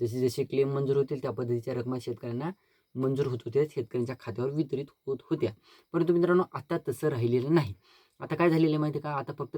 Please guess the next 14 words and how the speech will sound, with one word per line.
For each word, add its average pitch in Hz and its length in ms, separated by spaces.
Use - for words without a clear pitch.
पीक 131 180
कापणी 139 240
प्रयोगावरच 139 1000
डिपेंड 123 360
सगळं 127 260
झालेलं 120 280
आहे 120 100
पीक 120 200
विम्याचं. 127 260
जरी 127 260
तुम्ही 196 200
पैसे 185 300
भरलेले 147 380
असतील, 143 440